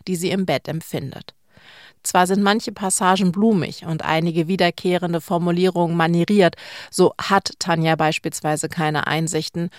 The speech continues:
sondern sie sinken in sie hinein. Aber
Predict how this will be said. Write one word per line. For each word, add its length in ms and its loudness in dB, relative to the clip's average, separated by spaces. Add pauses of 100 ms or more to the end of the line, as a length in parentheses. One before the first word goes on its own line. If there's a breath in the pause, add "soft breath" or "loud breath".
sondern 380 2
sie 160 -4
sinken 560 0
in 160 -4
sie 160 -4
hinein. 500 0 (460 loud breath)
Aber 420 4